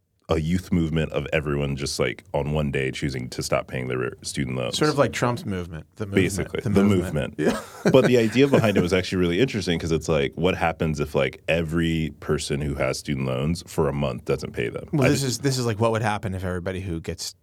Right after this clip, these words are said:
Speaker 2: doesn't pay taxes, you know, if everybody stopped paying taxes,
Speaker 1: Well,
Speaker 2: right?
Speaker 1: yeah.
Speaker 2: The problem is getting people to do it, right? You have to, like, everybody
Speaker 1: Student
Speaker 2: has
Speaker 1: loans are easy, though, 'cause getting someone to not pay their student loans is just like, "Oh, yeah."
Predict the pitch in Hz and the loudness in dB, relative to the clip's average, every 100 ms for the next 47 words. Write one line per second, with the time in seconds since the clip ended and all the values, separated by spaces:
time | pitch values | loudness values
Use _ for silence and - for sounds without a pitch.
0 | - 95 87 78 87 85 87 - 82 - | -6 -6 -6 -6 -4 -4 -6 -10 -12 -12
1 | 110 95 85 - - 98 98 87 - 87 | -6 -4 -4 -8 -8 -6 -4 -6 -4 -6
2 | 92 80 85 85 101 - 85 - - 65 | -4 -8 -6 -8 -8 -8 -4 -4 -4 -6
3 | - - - 175 175 143 147 - 127 113 | -10 -2 4 4 2 0 0 0 -2 -2
4 | 95 92 120 110 95 104 104 104 120 - | -2 -2 2 2 2 -2 0 2 0 0
5 | 107 101 95 _ _ _ _ - 117 139 | -2 -2 -6 _ _ _ _ -2 2 6
6 | 127 131 156 104 101 117 80 67 - 87 | 6 6 6 4 4 4 2 0 2 2
7 | 82 139 147 131 95 87 90 95 80 80 | 6 6 6 4 4 4 2 2 2 2
8 | 78 85 69 69 71 64 87 64 50 - | 2 2 0 -2 0 2 2 0 -4 -12
9 | - 76 | -2 0